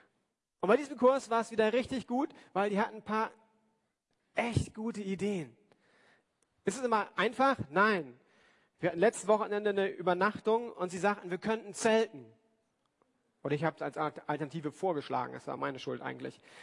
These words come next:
Gemeinde habe ich gesagt, und wir könnten vielleicht im Garten von einer Familie aus der Gemeinde zelten. Dann überlegten wir so und sie meinten, „Ja, komm, wir zelten.“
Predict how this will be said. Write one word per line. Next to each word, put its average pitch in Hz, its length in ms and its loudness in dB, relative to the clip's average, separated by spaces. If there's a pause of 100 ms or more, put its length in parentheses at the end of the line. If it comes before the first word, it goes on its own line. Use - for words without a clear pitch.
(320)
Gemeinde 226 380 2
habe 208 140 0
ich - 80 -8
gesagt, 180 340 -2
und 170 80 -8
wir 165 80 -6
könnten 170 300 -4
vielleicht 139 220 -6
im 131 80 -12
Garten 180 300 -2
von 165 140 -8
einer 156 120 -4
Familie 170 460 -2
aus 151 180 -4
der 139 100 -8
Gemeinde 175 520 0 (880)
zelten. 143 520 -2 (920)
Dann 135 100 -14
überlegten 180 420 4
wir 196 100 0
so 196 280 0 (380)
und 139 80 -10
sie 160 100 -2
meinten, 160 440 0 (440)
„Ja, 143 80 -6
komm, 120 380 -12 (220)
wir 147 120 -2
zelten.“ 147 440 -4